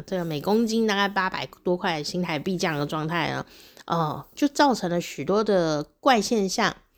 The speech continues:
第一个怪现象呢，就是说常常抓到有人走私洋葱，甚至是机场工作人员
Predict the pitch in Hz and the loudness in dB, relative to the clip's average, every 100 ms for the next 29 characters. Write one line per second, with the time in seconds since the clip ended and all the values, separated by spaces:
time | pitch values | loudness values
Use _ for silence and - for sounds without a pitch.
0 | _ _ _ _ - 339 349 294 240 208 | _ _ _ _ 4 8 8 6 2 2
1 | 262 233 226 226 196 208 202 - 160 170 | 2 2 2 0 0 -2 -4 -4 -4 -2
2 | 175 180 185 175 175 - _ _ _ _ | -4 -2 -2 -2 -4 -8 _ _ _ _
3 | _ - - 185 202 214 226 247 220 147 | _ -6 0 4 4 4 4 4 4 2
4 | 123 147 - 180 117 123 - - 185 185 | 0 -4 -2 -2 -2 -4 -8 -8 -4 -2
5 | 190 151 127 143 - - 156 156 160 - | 0 0 -2 -6 -6 -4 -4 -4 -8 -10
6 | - - 277 262 247 233 240 214 143 151 | -8 2 4 4 2 0 0 0 -2 0
7 | 185 202 175 131 139 | 2 2 2 -2 -4